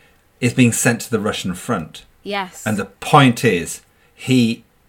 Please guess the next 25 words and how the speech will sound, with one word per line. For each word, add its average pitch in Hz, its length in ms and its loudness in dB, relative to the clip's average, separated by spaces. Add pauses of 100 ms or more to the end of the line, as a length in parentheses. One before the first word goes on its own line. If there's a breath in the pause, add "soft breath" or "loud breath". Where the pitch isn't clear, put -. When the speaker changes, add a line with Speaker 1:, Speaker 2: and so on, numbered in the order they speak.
(120)
Speaker 1:
represents 107 1000 -4 (300)
the 98 100 -4
threat - 640 -8 (260)
of 95 400 -2
what - 540 -6 (200)
Kessler 87 800 -6
means 92 420 -6
towards 90 340 -6
Brandt. 78 480 -8 (320 soft breath)
So 90 340 -2 (100)
Brandt 107 580 2
will 90 180 -4
be 90 140 -12
sent 95 260 -6
to - 60 -20
the 92 80 -10
Russian 87 300 -8
front, - 480 -10 (220)
like 107 580 0 (100)
Gundel, 80 600 -2
unless 87 540 -8
he 82 160 -14
sorts - 380 -10
this 80 200 -12
out. - 380 -12